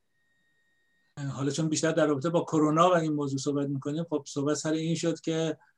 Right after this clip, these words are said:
آقای نمکی که وزیر بهداشت هستن گفتن که آقای خامنه‌ای، اه، پدر خانواده است و خب بالاخره هر چه او بگه حتماً صلاح دید، اه، مملکت برای اون هست و باید اون رو اجرا کرد. اه، بحث سر اینه که خب این پدر، اه،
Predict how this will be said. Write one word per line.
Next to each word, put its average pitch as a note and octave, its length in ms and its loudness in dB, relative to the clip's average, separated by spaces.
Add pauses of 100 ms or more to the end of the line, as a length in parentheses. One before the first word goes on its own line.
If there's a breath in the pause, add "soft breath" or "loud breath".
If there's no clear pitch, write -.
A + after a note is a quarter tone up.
(140 soft breath)
آقای C3+ 180 -4
نمکی C#3+ 580 0
که D#3 120 -2
وزیر C#3+ 320 -4
بهداشت C#3 500 0
هستن D3+ 380 -4
گفتن D3 400 -4
که D3+ 500 0
آقای C#3 600 -2
خامنه‌ای، C#3 760 0 (440)
اه، C3 140 -4
پدر D3+ 340 6
خانواده D#3 520 4
است D3 320 4
و C3 40 -8
خب B2+ 160 -10
بالاخره C3 380 -6
هر C3+ 120 -2
چه D3 160 -2
او C#3 120 -2
بگه C#3+ 440 2 (260 soft breath)
حتماً C#3 260 -4
صلاح C3+ 360 2
دید، C#3+ 220 0
اه، D3 160 6 (1000)
مملکت C3+ 460 -2
برای C3 240 -4
اون C#3+ 120 -6
هست C#3+ 300 -4
و C3 80 -4
باید C3 320 -4 (360)
اون C#3+ 120 -4
رو D3 80 2
اجرا D3 380 6
کرد. A2 280 -4 (520 loud breath)
اه، C3 140 -8
بحث D3+ 300 4
سر D#3+ 100 4
اینه D#3+ 200 2
که D#3+ 120 -4
خب C#3+ 140 0
این D#3 280 -2
پدر، D#3 440 6
اه، D#3 100 0